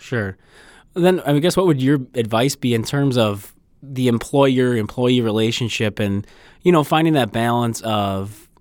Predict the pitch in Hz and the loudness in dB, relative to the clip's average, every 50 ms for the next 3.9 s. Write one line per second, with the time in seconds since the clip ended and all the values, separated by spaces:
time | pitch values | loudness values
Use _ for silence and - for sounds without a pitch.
0 | _ _ _ _ - 175 170 160 - - 196 190 180 165 160 147 143 139 131 113 | _ _ _ _ 0 0 2 2 2 2 2 2 4 2 2 2 2 2 0 0
1 | - - 131 127 120 113 110 117 120 113 - - 113 113 113 117 117 110 110 110 | -2 -2 -2 -2 -2 -2 -2 -2 -2 -2 -2 0 2 4 4 4 2 0 0 -2
2 | 104 104 147 143 120 104 98 - - 117 101 104 107 - - 110 104 98 98 98 | -4 -6 -6 -6 -6 -6 -8 -8 -8 -8 -8 -6 -6 -6 -6 -4 -4 -4 -4 -2
3 | 101 104 104 - - - 110 113 120 143 - - 113 - 107 98 95 95 | -4 -4 -6 -6 -6 -2 0 2 2 2 0 -4 -6 -6 -4 -4 -4 -6